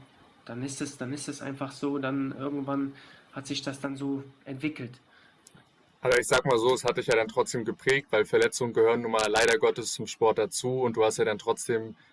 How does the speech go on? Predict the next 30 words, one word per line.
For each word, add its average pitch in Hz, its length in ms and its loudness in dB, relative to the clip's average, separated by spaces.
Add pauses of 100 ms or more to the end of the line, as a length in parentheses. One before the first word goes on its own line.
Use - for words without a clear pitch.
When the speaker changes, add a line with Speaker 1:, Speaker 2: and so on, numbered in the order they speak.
(160)
Speaker 2:
eine, 107 220 2
eine 107 160 -2
spannende 151 420 4
Karriere, 139 640 4
auch 113 80 2
eine 113 160 -2
abwechslungsreiche 127 920 0
Karriere, 117 640 0
ja, 98 140 -4
erlebt. 127 560 -2 (380)
Ähm, 120 240 0
zum 170 140 0
Abschluss 190 420 2
würden 160 160 2
wir 156 60 2
doch 151 120 2
gerne 147 280 2
wissen, 147 260 0
was 120 160 -2
macht 143 220 -4
denn 139 160 0
der 123 360 2
Michael 127 300 0
Gadawski 120 480 0
gerne 117 280 -2
in 113 60 -6
seiner 110 280 -2
Freizeit, - 640 -4
außer 123 260 0
Fußballspielen? - 600 -10